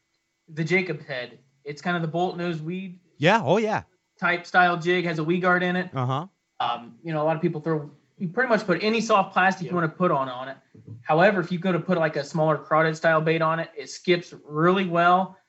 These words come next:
Speaker 1: um, has a unique fall with it. You know, it's not like a Texas rig where it's just a straight drop, um, depending on the weight variation you might use. It just seems it's one of those different baits you can go behind people and catch fish with.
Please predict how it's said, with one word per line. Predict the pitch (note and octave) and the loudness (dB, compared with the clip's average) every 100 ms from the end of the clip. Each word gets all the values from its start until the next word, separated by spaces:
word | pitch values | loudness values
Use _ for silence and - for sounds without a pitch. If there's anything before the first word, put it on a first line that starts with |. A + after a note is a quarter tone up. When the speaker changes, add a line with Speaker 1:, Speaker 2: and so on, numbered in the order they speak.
| _ _ _ _ - | _ _ _ _ -2
Speaker 1:
um, | C#3 C#3 | 0 -2
has | D3+ D#3+ | -2 -2
a | D3 | -4
unique | C#3 D3 D#3 | -4 -4 -2
fall | E3 D#3+ D#3 | 0 2 2
with | D#3 | 2
it. | D#3+ | 0
You | C#3 | -4
know, | C3+ | -8
it's | C3+ - | -10 -6
not | D3+ C3+ | -4 -4
like | C#3 | -6
a | C#3 | -6
Texas | D#3+ D3 D3+ D3+ | -4 -4 -6 -4
rig | D3+ | -4
where | C#3 | -4
it's | C3+ | -14
just | C3+ - | -18 -18
a | |
straight | - D#3 C#3+ C#3+ | -8 -2 -2 0
drop, | D#3 D3+ D3+ - _ _ _ _ - | 2 4 2 -2 _ _ _ _ -12
um, | - B2+ | -12 -10
depending | D3 E3 D3+ | -4 -2 -2
on | C#3+ | -2
the | |
weight | C#3 D3+ C#3+ | -2 -2 -2
variation | D3 D3 C#3+ C#3+ D3+ | 0 0 -2 -6 -8
you | C#3 | -8
might | C#3 C#3 | -8 -8
use. | C#3 C#3 C#3 C#3+ _ _ _ _ _ _ _ _ _ _ _ _ - | -10 -10 -12 -16 _ _ _ _ _ _ _ _ _ _ _ _ -6
It | F#3+ | -2
just | E3+ F3 - | 2 2 2
seems | F#3 F#3 E3 | 4 6 4
it's | D#3 | 2
one | E3+ | 2
of | F3 | 2
those | E3 | 4
different | D#3+ F3 D#3+ | 2 0 2
baits | E3 D#3+ | 2 2
you | D#3 | 0
can | D#3 | 0
go | |
behind | D3 D#3 D3 | 0 -4 -2
people | D#3 C#3+ | -4 -6
and | C3+ | -8
catch | C3+ - | -8 -8
fish | A2+ - | -14 -14
with. | G#2+ | -20